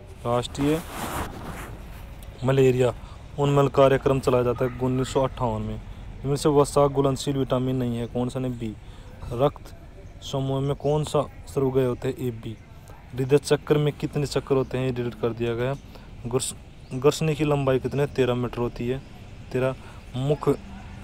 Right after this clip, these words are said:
मुख गुहा में अस्थि-, अस्थायी दांत कितने होते हैं? बीस होते हैं।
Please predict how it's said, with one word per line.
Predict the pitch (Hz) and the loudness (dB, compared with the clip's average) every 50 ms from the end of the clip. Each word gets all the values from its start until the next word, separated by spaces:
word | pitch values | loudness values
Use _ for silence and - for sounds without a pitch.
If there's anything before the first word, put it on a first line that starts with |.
| - - - - - - - - - - - - - - - - - - - - - 135 | -14 -14 -14 -14 -14 -14 -14 -14 -14 -14 -14 -14 -14 -14 -14 -12 -12 -12 -12 -10 -6 -4
मुख | 139 151 165 160 - | 0 0 0 0 -2
गुहा | 151 139 135 143 147 156 131 117 - - - - - - - - - - - - - - - - | -4 2 4 8 8 8 8 6 2 -6 -12 -10 -10 -8 -8 -10 -10 -10 -10 -8 -8 -6 -6 -4
में | 131 143 139 - - | -4 -4 -2 2 4
अस्थि-, | 156 151 - - - - - - - - | 4 4 4 0 -8 -10 -10 -10 -4 2
अस्थायी | 147 160 170 170 - - 156 156 151 | 6 6 6 6 6 8 8 8 8
दांत | 139 139 139 135 135 127 | 6 6 4 4 4 2
कितने | - - 131 131 135 135 | 0 -4 -2 0 0 0
होते | 131 123 - 127 | 0 0 -2 -2
हैं? | 127 127 120 123 | -2 -2 -2 -2
बीस | 123 120 - - | -4 -4 -2 -4
होते | 127 123 - - | -4 -4 -2 -4
हैं। | 120 123 139 | -6 -6 -6